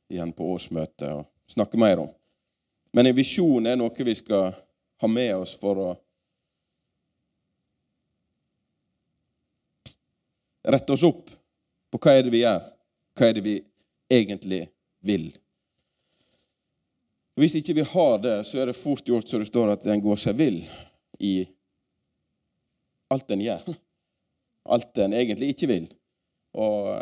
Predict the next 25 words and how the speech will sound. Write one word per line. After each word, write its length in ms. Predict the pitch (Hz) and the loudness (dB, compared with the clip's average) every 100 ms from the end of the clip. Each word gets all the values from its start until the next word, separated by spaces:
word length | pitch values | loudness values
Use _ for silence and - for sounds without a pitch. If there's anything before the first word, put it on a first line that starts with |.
| - - | -8 -4
omstendighetene 880 | 113 - 139 120 98 90 - 87 90 | -2 2 4 4 2 0 -2 -4 -4
som, 220 | 87 95 92 90 98 76 _ _ _ | -4 -4 -4 -4 -8 -12 _ _ _
som 220 | - 101 | -8 -6
er 160 | 101 127 | -4 -4
der, 180 | 90 90 - _ _ _ _ | -4 -6 -12 _ _ _ _
og 140 | - 101 | -14 -8
som 120 | 98 | -6
kommer, 540 | 123 110 98 87 87 - | -4 -4 -4 -6 -8 -4
og 80 | 110 | 0
livet 480 | 139 135 92 90 | 2 2 0 -6
som, 240 | - 90 87 - _ - _ _ _ _ _ _ _ _ _ _ _ _ _ _ _ _ _ _ _ _ _ _ _ | -8 -8 -8 -10 _ -20 _ _ _ _ _ _ _ _ _ _ _ _ _ _ _ _ _ _ _ _ _ _ _
som 360 | - - 196 170 | -10 -4 0 0
er 80 | 165 | 0
tøft. 400 | - - - - - _ _ _ _ _ _ _ _ _ _ | -2 -4 -14 -18 -18 _ _ _ _ _ _ _ _ _ _
Kan 140 | 151 135 | -8 -4
prøve 260 | 143 143 | -4 -2
den 80 | 131 | -4
som 160 | 135 117 | -4 -4
vil. 140 | - - _ _ _ _ _ _ _ | -6 -10 _ _ _ _ _ _ _
Det 140 | 139 131 | -6 -4
er 340 | 127 113 107 - _ _ _ _ _ _ _ _ _ _ _ _ - | -4 -6 -8 -14 _ _ _ _ _ _ _ _ _ _ _ _ -8
ingen 160 | 127 127 | -6 -4
som 160 | 120 123 | -2 -2
overlevde 380 | 117 107 98 | -2 -2 -2
enda, 180 | 101 92 | -4 -6